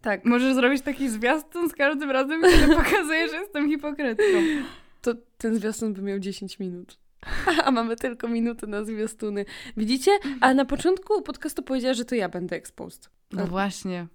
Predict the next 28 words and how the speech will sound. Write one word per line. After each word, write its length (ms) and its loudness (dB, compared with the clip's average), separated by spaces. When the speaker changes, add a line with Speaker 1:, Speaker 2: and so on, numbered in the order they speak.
Speaker 1:
no 100 0
Speaker 2:
Patrz, 100 0
jakie 200 2
to 40 -6
Speaker 1:
właśnie. 200 -2
Speaker 2:
życie 120 -4
jest 160 -6
przewrotne. 600 -6
Speaker 1:
No 160 -6
właśnie. 500 -10
To 80 -4
ja 160 0
bym 140 -2
chciała 240 -6
teraz 240 -8
usłyszeć, 560 -12
jaki 260 -10
jest 320 -12
twój 220 -12
point 420 -12
of 100 -6
view, 240 -6
bo 80 -12
powiedziałaś 400 -8
w 60 -20
którymś 280 -10
momencie, 460 -8
że, 340 -6